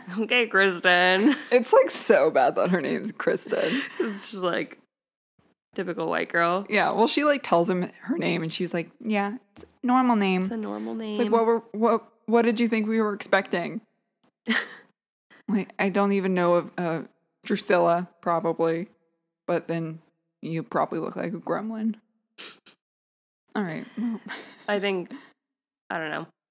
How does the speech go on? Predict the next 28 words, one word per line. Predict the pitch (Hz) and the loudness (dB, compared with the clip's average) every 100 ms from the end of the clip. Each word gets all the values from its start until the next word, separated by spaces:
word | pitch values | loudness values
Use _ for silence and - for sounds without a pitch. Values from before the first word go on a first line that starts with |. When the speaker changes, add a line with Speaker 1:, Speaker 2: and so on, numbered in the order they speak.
| _ _ - | _ _ -14
Speaker 1:
Everyone | - 180 180 | -8 -4 -4
expected | 165 156 - 170 - | -4 -10 -14 -16 -14
her | 175 | -12
to | 175 | -10
have, | 175 | -10
like, | 175 190 180 | -10 -10 -10
a | 170 170 175 _ - | -10 -10 -14 _ -16
vampire | 175 175 170 185 180 190 | -12 -12 -12 -14 -12 -10
name. | 196 202 214 220 _ - | -10 -10 -14 _ _ -20
Speaker 2:
Yeah. | 170 156 - 170 _ _ | -16 -14 -16 -18 _ _
Speaker 1:
You | 190 | -16
know? | 180 101 - _ _ _ - _ _ _ _ _ - - - - - - | -14 -14 -16 _ _ _ -20 _ _ _ _ _ -20 -20 -20 -20 -12 -4
Speaker 2:
<laughs> | 330 - - | -4 -6 -12
But | - - - - _ _ _ _ _ | -12 -14 -20 -20 _ _ _ _ _
Speaker 1:
Dracula. | - 247 - 202 202 208 _ _ - - - - - | -4 -4 -4 -10 -14 -16 _ _ -12 -12 -12 -12 -8
Speaker 2:
Dra-, | - 170 - | -2 0 -2
her | - 202 175 | -4 0 0
name's | 180 170 - | -2 -6 -4
Dracula. | - - - 165 160 226 | -4 -4 -4 -4 -2 -4
Speaker 1:
<laughs> | |
Yeah. | 311 233 - | -4 -4 -2
Speaker 2:
Yes. | - - - - - - - - - - | -4 -6 -14 -20 -20 -20 -20 -20 -14 -2
Yep. | 175 170 - - - - 311 | 2 2 0 -2 -2 0 0
Speaker 1:
<laughs> | 254 - - - | 2 0 -2 -6
Speaker 2:
That's | 247 170 - | -2 -2 -2
how | 202 175 | 0 0
it | - | 0
goes. | 208 196 185 180 | 2 4 4 0